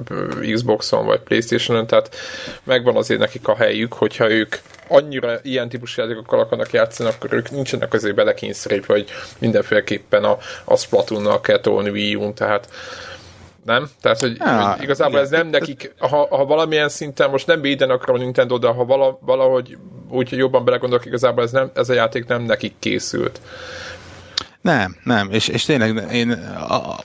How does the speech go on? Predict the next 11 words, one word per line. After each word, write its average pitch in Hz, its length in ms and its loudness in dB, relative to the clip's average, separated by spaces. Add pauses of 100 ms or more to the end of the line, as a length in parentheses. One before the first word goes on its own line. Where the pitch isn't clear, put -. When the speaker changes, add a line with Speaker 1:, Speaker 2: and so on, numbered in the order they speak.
(360)
Speaker 2:
nekem 120 320 0
az 123 200 -2
jött 98 160 0
le, 110 120 2
hogy, 98 400 0
hogy 101 200 -2
tényleg 101 360 0
ezzel 104 460 2 (560)
tök - 280 0
jól, 98 380 2 (460)
ö, 90 380 2